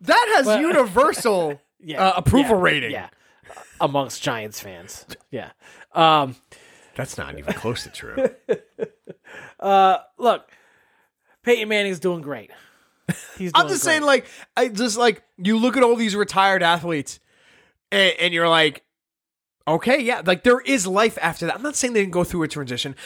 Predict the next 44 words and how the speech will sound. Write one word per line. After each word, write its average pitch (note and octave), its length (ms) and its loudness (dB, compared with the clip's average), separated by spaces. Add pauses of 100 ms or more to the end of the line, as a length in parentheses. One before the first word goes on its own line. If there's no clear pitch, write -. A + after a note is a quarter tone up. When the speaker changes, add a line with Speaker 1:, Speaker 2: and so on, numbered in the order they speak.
(140)
Speaker 1:
I'm E4+ 80 2
not G4 120 4
saying A3 200 2
maybe E3+ 260 4
s-, - 160 -8
a E3 100 0
lot D#3 140 4
of F#3 60 0
them E3 100 -4
maybe C#3 160 -2
deal B2+ 360 -2
with A#2 120 -6
depression, - 540 -6 (400)
right? A2 300 -6 (280)
Like, B2 380 2 (320)
I, D3 200 4
I, D#3 100 4
w-, D#3+ 300 2
I E3 180 4
hope D#3+ 360 4
that, D3 320 2
I, - 400 0
I E3+ 80 4
don't F#3+ 140 -4
hope - 240 -4
they D3+ 120 2
go C3+ 120 -2
through C#3+ 220 0
that, E3 180 2
but E3 80 4
I've D3 120 2
heard E3 340 2
sometimes C3+ 640 0
players B2 460 0
talk A#2+ 260 -2
about C3+ 280 0
that, D#3+ 260 2 (240)
like, C3 160 -6
when A#2+ 100 -4
the A2+ 80 -2
game A2+ 320 0
is B2+ 140 0
over, C#3+ 360 4 (340)
um, G2+ 520 -4